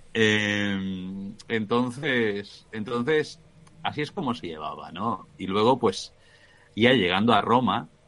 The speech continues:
y, y esto digo, hay muchas otras culturas, eh, muchas otras formas de ver.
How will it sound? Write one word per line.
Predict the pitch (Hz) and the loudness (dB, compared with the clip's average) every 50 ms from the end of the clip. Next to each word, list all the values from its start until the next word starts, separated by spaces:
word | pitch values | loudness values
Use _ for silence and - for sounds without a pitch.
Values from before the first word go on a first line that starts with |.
| _ | _
y, | 90 90 85 82 82 82 82 82 82 - - 92 | -12 -12 -10 -10 -12 -12 -12 -12 -12 -10 -4 -4
y | 98 | -4
esto | 95 - - 107 | -4 0 0 2
digo, | 101 101 101 98 101 104 101 95 - 87 | 4 4 4 6 6 6 4 4 2 0
hay | 92 95 98 | -2 -2 0
muchas | 98 98 98 - - - - | 0 -2 -2 -4 -6 -10 -10
otras | 95 85 - 95 - | -10 -8 -8 -10 -8
culturas, | - - 82 80 80 110 107 104 98 98 95 - - - - _ - 80 | -8 -8 -8 -6 -4 0 2 2 4 2 2 -2 -8 -18 -20 _ -18 -14
eh, | 80 78 76 78 - | -14 -14 -14 -16 -14
muchas | 82 87 92 - - - | -14 -14 -14 -12 -14 -16
otras | 80 - 87 - | -14 -14 -14 -16
formas | - - 90 87 85 80 - - | -12 -10 -8 -8 -8 -10 -10 -10
de | 82 | -2
ver. | 87 98 104 107 117 - | 2 2 4 4 2 0